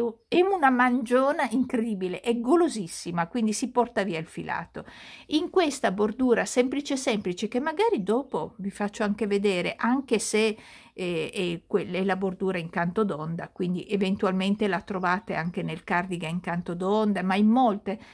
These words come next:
creature, perché mi piace molto questa bordura semplice semplice. E questa ovviamente impegnerà meno filato, quindi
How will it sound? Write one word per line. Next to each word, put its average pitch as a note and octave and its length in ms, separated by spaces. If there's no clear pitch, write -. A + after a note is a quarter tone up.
creature, B3 520
perché G#3+ 240
mi F#3+ 120
piace G#3 300
molto E3+ 420
questa E3+ 320
bordura F3+ 460
semplice F3+ 560
semplice. F4 640
E F#3 680
questa A#3 340
ovviamente G3 540
impegnerà F#3 580
meno F3 260
filato, F#3 600
quindi F3 420